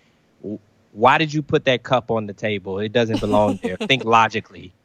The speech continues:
Speaker 1: Where should the cup go?"
Speaker 2: Oh,
Speaker 1: And it,
Speaker 2: yeah.
Speaker 1: it'd be
Speaker 2: Think
Speaker 1: stuff
Speaker 2: logically. I
Speaker 1: like
Speaker 2: like
Speaker 1: that.
Speaker 2: that.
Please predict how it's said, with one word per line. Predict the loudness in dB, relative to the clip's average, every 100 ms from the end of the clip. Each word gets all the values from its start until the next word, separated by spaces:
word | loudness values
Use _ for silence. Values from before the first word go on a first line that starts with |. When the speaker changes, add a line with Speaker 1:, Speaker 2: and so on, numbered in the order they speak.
| _
Speaker 1:
Where | 2 2 2
should | 0 -6
the |
cup | -4 -4 -4 -4
go?" | -6 -6 -14 -18
Speaker 2:
Oh, | -16 -14 -14 -14
Speaker 1:
And | -8 -4 -2
it, | -4
Speaker 2:
yeah. | -4
Speaker 1:
it'd | -8 -8
be | -10
Speaker 2:
Think | -6 -8 -8
Speaker 1:
stuff | -4
Speaker 2:
logically. | -2 -2 0 -2 -2 -8
I |
Speaker 1:
like | -8
Speaker 2:
like | -10 -14
Speaker 1:
that. | -16
Speaker 2:
that. | -16 -18